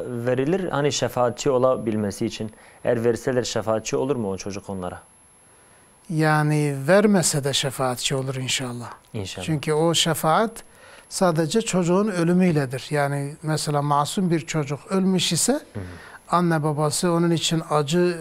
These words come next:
Speaker 2: mes-, duymuşlarsa, o çocuk
Speaker 1: Evet.
Speaker 2: kıyamet gününde inşallah şefaatçi olur. Akikanın vermesi tabii ki daha iyidir.
Speaker 1: Ekstra sünnettir.
Speaker 2: Evet, evet.
Speaker 1: Eyvallah Seyyidem.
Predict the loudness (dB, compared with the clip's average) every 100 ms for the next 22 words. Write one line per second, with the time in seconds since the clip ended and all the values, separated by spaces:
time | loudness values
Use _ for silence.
0 | -2 0 -2 0 2 4 4 2 0 0
1 | 0 -2 -2 -2 -2 0 0 0 0 2
2 | 0 0 0 2 2 2 2 2 2 0
3 | 0 0 0 0 0 2 -2 -6 -20 -20
4 | -20 -20 -20 -8 0 2 2 -2 0 2
5 | 2 4 2 4 2 0 0 0 0 0
6 | 0 0 0 0 -2 -4 -4 -4 -4 -4
7 | -4 -2 -4 -4 -4 -4 -10 -20 -20 -20
8 | -8 -6 -4 -8 -12 -14 -16